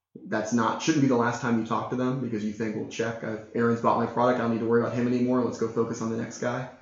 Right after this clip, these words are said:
He's gonna be your great advocate if he has a good spe-, experience with it,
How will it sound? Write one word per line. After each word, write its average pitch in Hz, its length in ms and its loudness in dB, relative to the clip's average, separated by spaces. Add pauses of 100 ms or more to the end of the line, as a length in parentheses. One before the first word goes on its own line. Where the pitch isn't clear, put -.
(720)
He's 156 220 6
gonna 131 160 4
be 120 80 6
your 117 140 6
great 117 200 6
advocate 120 400 0
if 98 80 -4
he 107 80 -2
has 104 160 0
a 104 60 -4
good 101 120 -4
spe-, - 280 -4
experience 127 480 -2
with - 160 -6
it, - 280 -8